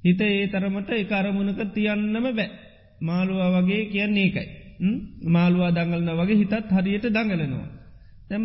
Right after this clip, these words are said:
නිකන් හිත හිත ඉන්නකොට එහෙම එකක් නෑ. ඔහේ ගලාගෙන යනවා හිත. හ්ම්? මාළුවා වතුරේ ඉන්නකොට පීන පීන යනවා වගේ හිතත්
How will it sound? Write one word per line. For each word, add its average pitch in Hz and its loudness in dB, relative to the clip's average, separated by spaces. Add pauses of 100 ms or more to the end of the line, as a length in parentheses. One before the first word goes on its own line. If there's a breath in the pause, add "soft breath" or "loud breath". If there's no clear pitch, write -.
නිකන් 226 0
හිත 226 2
හිත 226 0
ඉන්නකොට 226 -2
එහෙම 220 2
එකක් 247 -4
නෑ. 190 -2
ඔහේ 214 2
ගලාගෙන 208 -2
යනවා 208 4
හිත. 175 6 (340)
හ්ම්? 196 -6 (440 loud breath)
මාළුවා 190 2
වතුරේ 185 0
ඉන්නකොට 185 2
පීන 185 4
පීන 180 4
යනවා 170 2
වගේ 196 2
හිතත් 196 2